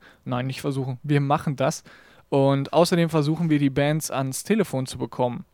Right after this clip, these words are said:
Ja, ja, also, wer das hören will, dreizehnter elfter, Hammer Rockkult.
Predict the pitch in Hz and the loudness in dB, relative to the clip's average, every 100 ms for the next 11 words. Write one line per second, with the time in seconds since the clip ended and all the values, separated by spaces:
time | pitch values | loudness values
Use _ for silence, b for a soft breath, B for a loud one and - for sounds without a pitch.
0 | _ b - 123 131 170 - 135 156 139 | _ b -10 -4 2 2 2 2 2 0
1 | 127 - _ - 135 139 - 160 165 165 | -4 -6 _ -2 0 0 4 4 4 4
2 | 160 160 _ - 143 147 160 147 120 135 | 4 2 _ 0 2 2 2 0 2 2
3 | 143 147 139 135 b b - 143 139 139 | 2 2 0 -2 b b -4 0 2 2
4 | 135 - 139 131 | 0 0 0 0